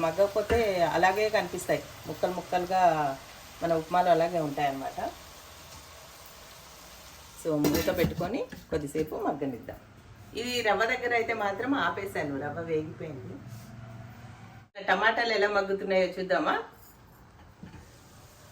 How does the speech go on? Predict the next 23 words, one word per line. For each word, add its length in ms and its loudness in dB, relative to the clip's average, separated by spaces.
అది 260 -10
అలా 140 -8
మగ్గుతున్నాయి 560 -12
అన్నమాట. 380 -14
ఇంకే 160 0
ఇప్పుడు 180 -2
మళ్ళీ 200 4
నీళ్ళలో 320 4
కూడా 140 4
మగ్గుతాయి 420 2
అన్నమాట. 320 -4
అందుకని 380 -2
ముందు 200 -2
ఎసరు 280 -2
పోసేద్దాం 560 -6
ఇందులో. 200 -12
ఎసరు 340 2
ఎంత 140 2
పోయాలి? 460 8
మన 120 4
ఒక 280 2
గ్లాస్ 380 2
రవ్వకి 440 2